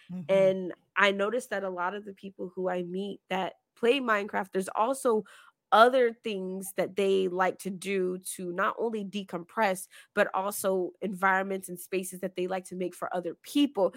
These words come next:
Speaker 2: so that they can have a nice, chill time. Even though, you know, a lot of the games that we like can get a little reckless at times,
Speaker 1: <laughs>
Speaker 2: it's really the fact that, like,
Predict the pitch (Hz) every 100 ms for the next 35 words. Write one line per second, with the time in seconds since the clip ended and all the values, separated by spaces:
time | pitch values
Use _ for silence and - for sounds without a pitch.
0 | - - - 175 170 _ 226 262 320 277
1 | 226 196 190 - 175 170 170 175 175 185
2 | - _ _ _ - 202 175 - 185 160
3 | - 214 240 285 285 277 262 247 240 220
4 | 202 220 240 214 220 208 190 214 214 -
5 | 226 208 226 233 233 220 320 349 359 370
6 | 381 359 403 427 403 233 214 214 196 226
7 | 202 185 185 202 269 285 311 277 226 190
8 | - 202 220 220 202 156 185 180